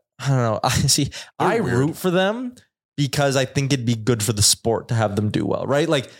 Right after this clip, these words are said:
Speaker 1: Shohei Ohtani starting a playoff game is good for the sport, would draw a lot of eyeballs on it. Mike Trout doing his thing in a playoff series is good for the sport, would draw a lot of eyeballs. So I have this, like, weird liking of them.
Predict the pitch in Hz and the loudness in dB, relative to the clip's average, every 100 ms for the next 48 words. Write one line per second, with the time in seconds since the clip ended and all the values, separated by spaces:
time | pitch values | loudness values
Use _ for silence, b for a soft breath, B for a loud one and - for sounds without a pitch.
0 | B - - 196 202 196 165 151 151 - | B -6 0 2 2 2 2 0 0 2
1 | 135 131 123 120 123 113 107 98 104 101 | 2 2 -2 -2 0 2 0 0 0 0
2 | 104 120 101 131 120 120 113 - - 107 | 0 -2 -2 -2 0 0 0 0 0 -2
3 | - 107 113 104 104 98 95 101 95 104 | -2 -2 0 2 2 0 0 0 -2 -2
4 | 95 127 131 190 - 151 143 131 127 120 | -2 -2 0 -2 -2 -2 0 0 0 0
5 | - 120 107 B B - 120 113 120 117 | 0 0 -2 B B -4 -4 -2 0 0
6 | 113 - 208 156 110 98 113 104 104 113 | 0 0 0 0 0 -2 -2 0 0 0
7 | 117 110 - 110 107 - 104 107 101 101 | 0 0 0 0 -2 -2 -4 0 0 0
8 | 98 90 95 92 78 55 - B B - | 0 0 0 0 -2 -2 -4 B B -2
9 | 147 151 135 185 196 175 151 131 107 104 | 0 2 2 0 0 0 0 0 -2 -2
10 | 135 143 139 110 95 107 143 151 - - | 0 0 0 -2 -2 0 0 -4 -16 -20
11 | _ _ _ 123 107 104 98 104 113 151 | _ _ _ -2 0 0 0 -2 0 -4